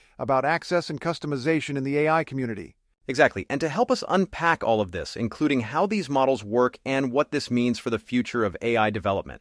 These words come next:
Speaker 2: we're joined by Pocket Pod News technology correspondent Katie Johnson.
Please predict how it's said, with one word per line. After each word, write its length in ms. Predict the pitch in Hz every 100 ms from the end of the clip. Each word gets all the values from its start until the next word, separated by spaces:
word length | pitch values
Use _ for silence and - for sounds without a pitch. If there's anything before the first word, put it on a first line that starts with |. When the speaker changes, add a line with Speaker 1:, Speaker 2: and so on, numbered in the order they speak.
| -
Speaker 2:
we're 100 | 135
joined 300 | 131 139 120
by 160 | 117
Pocket 420 | 107 - 196 208 -
Pod 300 | 143 135 120
News 300 | 127 127 -
technology 580 | 127 - 123 120 113
correspondent 680 | 104 120 113 - 110 110 107
Katie 300 | - 123 110
Johnson. 560 | 95 101 90 - -